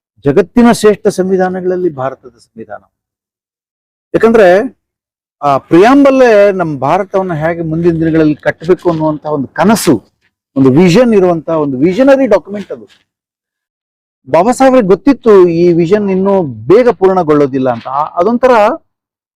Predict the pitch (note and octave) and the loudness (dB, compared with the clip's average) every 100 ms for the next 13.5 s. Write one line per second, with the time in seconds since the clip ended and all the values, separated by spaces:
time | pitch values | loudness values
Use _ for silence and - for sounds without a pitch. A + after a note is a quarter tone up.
0 | _ - C#3 C#3 C3+ C3 C3+ B2+ B2 - | _ -2 2 2 2 2 2 2 0 -4
1 | _ _ _ _ - G3 B3 B3 A#3 F3 | _ _ _ _ -2 0 2 0 0 0
2 | F3 F3+ D#3 E3+ F3+ A3 G3 - C3 A#2 | 0 0 0 -2 -2 -2 -2 -4 -6 -6
3 | G#2 C#3 E3 E3+ A3+ B3+ G3+ F#3+ A#3 A#3+ | -6 -2 0 2 2 0 0 2 2 0
4 | B3 A3+ E3 E3 E3 D3 A2+ G#2 _ _ | 0 0 2 2 2 -2 -2 -8 _ _
5 | _ _ _ _ A2+ A2 G#2+ G2+ - C3 | _ _ _ _ -12 -10 -10 -12 -6 -2
6 | C#3 D3 D3 C#3 D3+ - _ _ - E3 | 2 2 2 2 -2 -6 _ _ 0 2
7 | D3+ C3+ C#3+ D#3+ C3+ A2+ G#2 G#2 - A#2 | 2 2 2 4 2 0 -6 -10 -12 -10
8 | A2 A2+ B2 C#3+ C#3+ C3+ C#3 A#2+ A#2+ A#2 | -8 -4 -2 0 -2 0 -2 0 -2 -4
9 | G#2 G2 _ _ _ _ _ _ _ _ | -8 -10 _ _ _ _ _ _ _ _
10 | E3 E3 F3+ A3+ C4 G3+ A3+ A#3 G3+ G3 | 0 2 2 2 0 2 0 2 2 2
11 | A3+ A#3+ A#3+ A#3+ G3+ A#3+ A3 C#4 A3 G3+ | 2 2 0 0 2 2 4 4 4 2
12 | G#3 F#3 D3+ E3+ G3 A#3 A#3+ B3+ A#3+ G3+ | 0 -2 -2 2 2 2 2 2 0 -2
13 | - E3+ - F3 E3 | -4 -6 -2 -2 -2